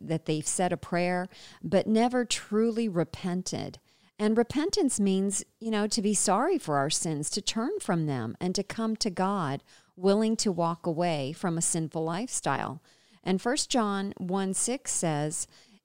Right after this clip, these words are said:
"If we say that we have fellowship with him and walk in darkness, we lie and do not practice the truth." And also First John two, three through four says, "Now by this we know,"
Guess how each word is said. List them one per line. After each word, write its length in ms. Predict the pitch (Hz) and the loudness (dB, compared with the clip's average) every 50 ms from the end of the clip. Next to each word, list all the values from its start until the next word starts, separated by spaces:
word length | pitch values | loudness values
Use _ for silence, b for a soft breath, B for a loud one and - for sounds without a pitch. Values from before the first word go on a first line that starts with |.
| _ - | _ 0
"If 240 | 196 196 - - | 0 0 0 0
we 160 | 180 208 202 190 | 0 0 0 2
say 540 | - - - - 233 269 339 370 233 202 | 2 0 2 2 2 2 2 2 2 2
that 160 | 175 190 - - | 2 2 2 4
we 120 | 196 196 | 4 2
have 200 | 190 175 170 - | 2 2 0 0
fellowship 560 | - 208 180 202 254 294 277 - - 175 - 175 | 2 2 2 2 2 0 0 0 -2 -2 -2 -2
with 160 | 160 160 - | -2 -2 -2
him 380 | - 175 160 151 139 151 180 - - | -2 -2 0 0 0 -2 -4 -6 -4
and 240 | 180 175 170 175 185 | -2 0 0 2 2
walk 240 | 202 220 226 - 233 | 2 2 2 2 0
in 120 | 185 175 | 0 2
darkness, 640 | 156 185 202 269 339 - 226 170 151 147 190 - - - | 2 2 2 2 0 -2 -4 -2 -2 -2 -2 -2 -4 -2
we 220 | 175 190 220 240 | 0 2 2 2
lie 560 | 226 208 208 214 277 381 349 185 - - - - _ _ - | 2 2 2 2 2 2 0 -2 -2 -4 -6 -10 _ _ -2
and 260 | 185 185 180 175 151 | 2 2 2 2 2
do 180 | 156 190 240 254 | 2 2 2 2
not 300 | 233 196 180 - - - | 2 2 0 -2 -2 -2
practice 460 | - 185 160 156 - - - 170 - | -2 0 0 -2 -2 -4 -4 -4 -4
the 160 | - 202 196 | -4 -6 -6
truth." 580 | - - - 254 277 247 - 156 - - - _ _ _ _ _ _ _ _ _ _ _ _ _ _ - | -4 -4 -2 -2 -2 -2 -2 -4 -6 -12 -20 _ _ _ _ _ _ _ _ _ _ _ _ _ _ -2
And 160 | 180 185 185 | 0 2 4
also 300 | 180 185 196 - - 190 | 4 2 2 2 0 0
First 280 | - - 185 185 - - | 0 0 0 0 0 0
John 240 | 208 190 180 175 170 | 0 0 2 2 2
two, 300 | - - 214 208 208 202 | 2 2 2 2 0 -2
three 320 | - - - 185 185 185 | -4 -4 -2 0 0 -2
through 240 | - - 170 165 160 | -2 -2 -4 -4 -4
four 320 | - - 185 214 240 269 | -4 -2 -2 0 0 0
says, 480 | 262 - - 175 156 151 151 156 - - - | -2 -2 0 0 0 0 0 -2 -4 -6 -4
"Now 280 | 180 180 185 175 175 175 | -2 0 2 2 2 2
by 240 | 160 185 175 170 | 2 2 2 2
this 440 | 170 147 147 208 220 233 - - - | 2 2 2 4 4 4 2 0 0
we 200 | 165 185 185 180 | 0 2 2 4
know," 720 | 170 165 170 175 190 208 247 247 185 - - - - - | 2 2 2 2 4 4 4 4 2 0 0 -4 -8 -10